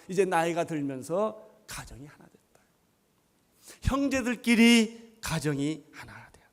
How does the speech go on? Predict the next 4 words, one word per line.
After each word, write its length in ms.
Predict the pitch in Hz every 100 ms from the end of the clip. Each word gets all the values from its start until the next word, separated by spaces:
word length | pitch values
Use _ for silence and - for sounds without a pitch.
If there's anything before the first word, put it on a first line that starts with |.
| _
돼. 80 | _ _ _ _ _ _ _ _ _ _ _ _ _ _ _ _ _ _ _ _ _
나는 300 | - 117 117
이 80 | 120
축복이 600 | - - - - 110 110